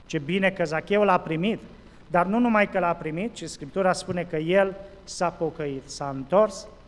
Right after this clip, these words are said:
și Domnul a mărturisit: „Da, și în casa aceasta a intrat mântuirea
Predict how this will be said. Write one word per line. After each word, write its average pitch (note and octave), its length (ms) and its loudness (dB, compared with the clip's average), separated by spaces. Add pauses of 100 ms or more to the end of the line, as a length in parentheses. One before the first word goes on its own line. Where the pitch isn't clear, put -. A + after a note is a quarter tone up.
(240)
și - 140 -6
Domnul D3 560 2 (160)
a D3 120 -6
mărturisit: D3 680 -6 (540)
„Da, F#3 380 2 (1080)
și - 160 -8
în E3 100 -2
casa D3 300 -6
aceasta E3 560 -10 (580)
a C3+ 100 -10
intrat C3+ 340 -8
mântuirea C3+ 560 -8